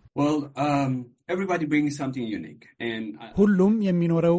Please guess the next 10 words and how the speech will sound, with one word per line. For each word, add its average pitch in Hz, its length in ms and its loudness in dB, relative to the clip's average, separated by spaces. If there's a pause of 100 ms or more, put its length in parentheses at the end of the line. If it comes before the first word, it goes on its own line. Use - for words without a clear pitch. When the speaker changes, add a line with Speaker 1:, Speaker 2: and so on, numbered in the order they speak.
Speaker 2:
ለየት 170 420 2
ያለ 151 260 -2
አስተዋጽኦ 156 560 -6
አለ። 156 200 -4 (420)
እኔ 180 180 2
በተለያዩ 170 560 0 (120)
የዓለም 151 400 -4
ክፍሎች 175 420 -4
ኖሬያለሁ። 147 540 -4 (600)
ኤርትራ 180 340 0